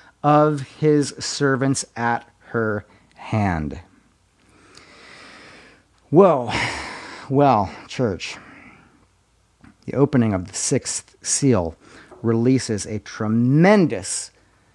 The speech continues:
a tremendous upheaval of nature as we move forward, okay? So that was our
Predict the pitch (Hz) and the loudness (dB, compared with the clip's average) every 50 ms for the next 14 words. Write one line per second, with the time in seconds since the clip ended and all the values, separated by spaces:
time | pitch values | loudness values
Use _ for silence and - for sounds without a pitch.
0 | _ _ _ _ _ _ _ _ _ _ _ _ - - - - - 147 147 147 | _ _ _ _ _ _ _ _ _ _ _ _ -20 -16 -6 0 2 4 6 6
1 | 151 160 175 190 202 185 143 139 120 - - - - _ _ - 131 123 - - | 6 8 8 6 6 6 6 4 2 0 -4 -10 -16 _ _ -8 -8 -8 -8 -14
2 | - - 170 170 151 120 117 113 - - 117 120 110 107 110 120 127 127 127 127 | -8 -2 0 0 2 2 0 -2 -2 -2 -4 -4 -4 -2 0 2 2 4 4 2
3 | 120 - - 90 87 90 95 - 110 104 101 104 101 101 98 - - 110 98 95 | 0 -2 -6 -6 -6 -6 -6 -4 -4 -2 -2 -2 -2 -4 -6 -6 -6 -6 -4 -4
4 | 92 - - - - - - _ _ _ _ 113 107 104 - 117 110 117 127 131 | -4 -6 -10 -12 -14 -18 -20 _ _ _ _ -10 -10 -6 -4 -2 0 0 0 -2
5 | 123 - _ - - - - - - _ - - 117 110 120 135 - 147 143 120 | -2 -6 _ -20 -20 -20 -20 -20 -20 _ -12 -8 -2 0 0 2 2 2 2 4
6 | 120 127 123 120 113 101 | 4 4 4 4 2 0